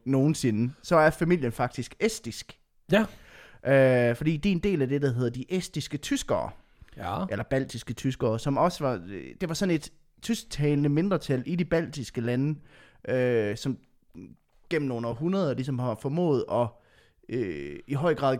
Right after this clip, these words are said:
Speaker 1: tilkæmpe sig rigtig mange adelstitler. Så de er sådan ligesom den regerende klasse mange steder i, i Estland på det her tidspunkt.
Speaker 2: Det synes jeg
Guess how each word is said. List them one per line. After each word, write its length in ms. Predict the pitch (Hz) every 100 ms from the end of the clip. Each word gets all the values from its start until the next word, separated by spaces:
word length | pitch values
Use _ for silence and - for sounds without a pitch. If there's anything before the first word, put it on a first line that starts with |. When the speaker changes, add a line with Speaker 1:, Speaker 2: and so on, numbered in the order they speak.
| -
Speaker 1:
tilkæmpe 420 | - 160 151 120
sig 80 | -
rigtig 180 | 117 120
mange 200 | 117 123
adelstitler. 640 | 156 120 - - 117 - 57 - -
Så 140 | -
de 100 | 127
er 40 | 147
sådan 140 | 160
ligesom 200 | 156 151
den 160 | 135 127
regerende 400 | 135 180 165 101
klasse 320 | - 123 -
mange 200 | 110 107
steder 280 | 113 113 110
i, 280 | 107 107 - -
i 180 | 113 -
Estland 420 | 127 - 90 78 -
på 60 |
det 80 | 95
her 80 | 87
tidspunkt. 580 | - 98 - 87 - - -
Speaker 2:
Det 100 | 165
synes 180 | 175 151
jeg 120 | 139